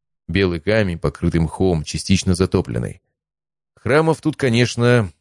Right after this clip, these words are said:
как-то многовато», пробормотал я.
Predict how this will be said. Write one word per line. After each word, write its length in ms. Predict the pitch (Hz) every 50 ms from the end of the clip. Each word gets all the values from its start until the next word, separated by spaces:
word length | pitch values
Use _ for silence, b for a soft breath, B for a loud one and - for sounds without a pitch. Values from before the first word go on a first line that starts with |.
| _ _
как-то 320 | - 107 98 - - 110
многовато», 680 | 104 107 107 101 110 101 90 85 78 - 80 78 71 - _ _ _ _ _ _
пробормотал 540 | - 87 78 85 85 80 80 - 73 69 62
я. 240 | 62 52 50 50